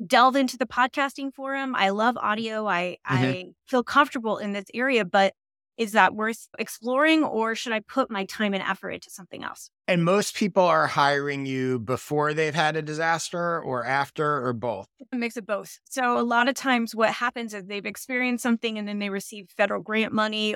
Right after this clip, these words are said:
Speaker 1: or grant money from some other organization, and now they're trying to pick up the pieces and plan for the next thing. They have,
Speaker 2: Okay.
Speaker 1: they, they are aware that it can happen to them, and now they want to prepare for the next time.
Speaker 2: Okay. So let's start here. So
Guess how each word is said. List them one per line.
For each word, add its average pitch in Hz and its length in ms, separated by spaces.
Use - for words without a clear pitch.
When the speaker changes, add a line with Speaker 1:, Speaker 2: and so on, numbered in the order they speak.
Speaker 1:
or 202 500
grant 220 240
money 220 180
from 208 540
some 240 400
other 233 200
organization, 220 720
and 202 140
now 196 140
they're 196 100
trying 196 360
to 202 420
pick 233 160
up - 80
the 202 100
pieces 214 500
and 208 320
plan 214 320
for 208 100
the 185 80
next - 160
thing. - 160
They 233 120
have, 254 200
Speaker 2:
Okay. 254 80
Speaker 1:
they, 254 420
they 240 400
are 226 180
aware 226 500
that 226 120
it 214 80
can 208 140
happen 196 320
to - 120
them, 285 280
and 220 480
now 208 200
they 202 120
want 202 160
to 196 40
prepare 202 360
for 214 100
the 190 80
next - 300
time. - 160
Speaker 2:
Okay. - 220
So 185 440
let's 208 260
start 233 240
here. 135 340
So 170 460